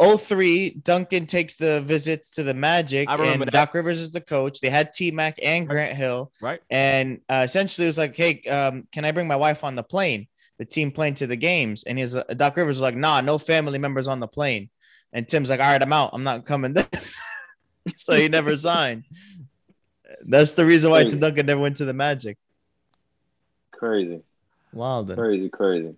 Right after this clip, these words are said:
Speaker 2: This is
Speaker 3: I mean, the
Speaker 2: why,
Speaker 3: good thing, the good thing
Speaker 2: why
Speaker 3: about
Speaker 2: some
Speaker 3: Ben Simmons, though,
Speaker 2: organizations just don't win.
Speaker 3: right?
Speaker 1: Mm-hmm.
Speaker 3: The, the good thing is, he's, yeah, he ha-, I feel like he has the right people around him. Clutch Sports, Rich Paul.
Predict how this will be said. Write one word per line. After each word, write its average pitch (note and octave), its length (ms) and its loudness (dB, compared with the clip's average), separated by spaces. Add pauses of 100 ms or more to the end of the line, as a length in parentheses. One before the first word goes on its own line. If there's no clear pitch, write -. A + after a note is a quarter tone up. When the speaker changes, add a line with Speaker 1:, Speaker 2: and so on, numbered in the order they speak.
(220)
Speaker 2:
This D3 240 -10
is E3 100 0
Speaker 3:
I E3+ 40 4
mean, G3+ 140 4
the G3 60 6
Speaker 2:
why, E3 140 6
Speaker 3:
good A#3+ 80 0
thing, A#3 280 4
the F#3 80 6
good B3 220 4
thing C4+ 140 2
Speaker 2:
why B3+ 60 4
Speaker 3:
about A#3 160 4
Speaker 2:
some - 80 -2
Speaker 3:
Ben G3 100 0
Simmons, G3+ 320 -4
though, - 80 -2
Speaker 2:
organizations G3+ 320 -2
just C3+ 160 -16
don't D3 180 -10
win. E3+ 340 -10 (480)
Speaker 3:
right? D3+ 260 2
Speaker 1:
Mm-hmm. C3+ 80 -2
Speaker 3:
The, D#3+ 80 -2
the D#3+ 160 -4
good A#3+ 220 -2
thing A#3+ 140 -2
is, A3 160 -2
he's, F#3+ 160 -4
yeah, G#3+ 240 2
he F3 260 -6
ha-, F#3+ 200 0
I F3 100 0 (100)
feel G#3+ 200 -2
like D3+ 220 0
he E3+ 120 -8
has E3 200 -2
the C#3+ 60 -10
right C3+ 200 -4
people A#2+ 280 -8
around G#2+ 300 -10
him. F2 80 -20 (100)
Clutch C3+ 220 2
Sports, D#3+ 560 2 (300)
Rich A#2 240 -6
Paul. D3 520 6